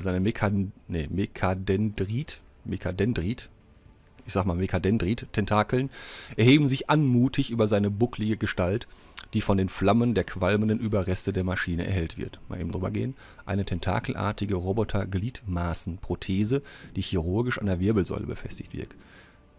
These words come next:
Mecha-, Mekadendrit.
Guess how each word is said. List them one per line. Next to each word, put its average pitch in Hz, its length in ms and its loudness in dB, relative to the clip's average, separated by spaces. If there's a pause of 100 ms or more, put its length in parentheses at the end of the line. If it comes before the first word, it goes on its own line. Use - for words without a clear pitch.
(160)
Mecha-, 95 520 -4 (420)
Mekadendrit. 95 1300 -4